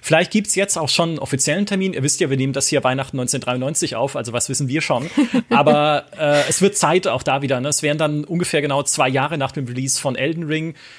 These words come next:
Speaker 1: und zwanzig Millionen Verkäufe nach dem Release von Elden Ring. Also haut das Ding raus. Und möglicherweise ist sogar schon, sch-, sogar schon, <laughs> möglicherweise arbeiten sie sogar schon an einer zweiten Erweiterung.
Speaker 2: Hm.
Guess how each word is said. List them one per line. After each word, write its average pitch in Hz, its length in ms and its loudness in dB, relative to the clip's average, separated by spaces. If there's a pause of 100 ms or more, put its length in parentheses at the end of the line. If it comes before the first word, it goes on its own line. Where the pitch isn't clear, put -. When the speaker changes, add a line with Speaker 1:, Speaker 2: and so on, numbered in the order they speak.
(120)
Speaker 1:
und 143 240 2
zwanzig 147 560 0
Millionen 143 400 0
Verkäufe 147 680 0
nach 127 220 -4
dem 139 140 -4
Release 123 360 -4
von 131 280 -4
Elden 127 260 -6
Ring. 123 320 -6
Also 113 460 -6 (480)
haut 226 180 6
das 240 160 0
Ding 208 160 0
raus. 175 540 0 (400)
Und 139 60 4
möglicherweise 131 540 0
ist - 100 0
sogar 113 240 -2
schon, 101 220 -8 (100)
sch-, - 400 -2
sogar 110 240 4
schon, 127 380 0 (260)
<laughs> 214 240 -4
möglicherweise 120 720 -2
arbeiten 120 600 0
sie 110 280 -4
sogar 110 380 0
schon 101 400 -2
an 107 240 -8
einer 110 320 -8
zweiten - 640 0 (320)
Erweiterung. 107 460 -2 (420)
Speaker 2:
Hm. 202 180 2